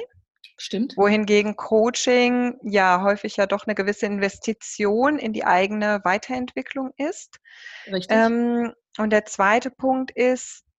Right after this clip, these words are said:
Speaker 2: Mentoring, also Mentor ist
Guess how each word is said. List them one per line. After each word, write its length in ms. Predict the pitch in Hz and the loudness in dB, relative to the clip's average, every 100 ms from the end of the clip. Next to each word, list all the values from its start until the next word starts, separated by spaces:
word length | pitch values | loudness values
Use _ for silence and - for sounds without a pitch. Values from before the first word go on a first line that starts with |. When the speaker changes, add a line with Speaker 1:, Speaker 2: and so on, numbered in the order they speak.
| _ _ _ - | _ _ _ -6
Speaker 2:
Mentoring, 1000 | 202 208 214 240 262 254 254 269 285 349 - _ | 0 2 2 -2 0 2 2 0 -2 -6 -14 _
also 180 | - 190 | -4 -2
Mentor 840 | 196 202 208 220 - 247 247 247 | 0 0 0 -4 -2 2 4 2
ist 480 | - 214 214 - - | 0 -2 -2 -12 -18